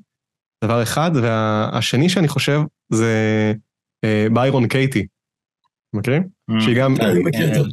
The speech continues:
Speaker 2: לא בטוח
Speaker 1: כן.
Speaker 2: שיש.
Speaker 1: כן. אז היא גם למד די, די אותו,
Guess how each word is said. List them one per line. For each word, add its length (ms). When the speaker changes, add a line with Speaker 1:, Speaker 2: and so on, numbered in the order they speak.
Speaker 2:
לא 140
בטוח 220
Speaker 1:
כן. 60
Speaker 2:
שיש. 380
Speaker 1:
כן. 200
אז 120
היא 80
גם 160
למד 360
די, 160
די 100
אותו, 200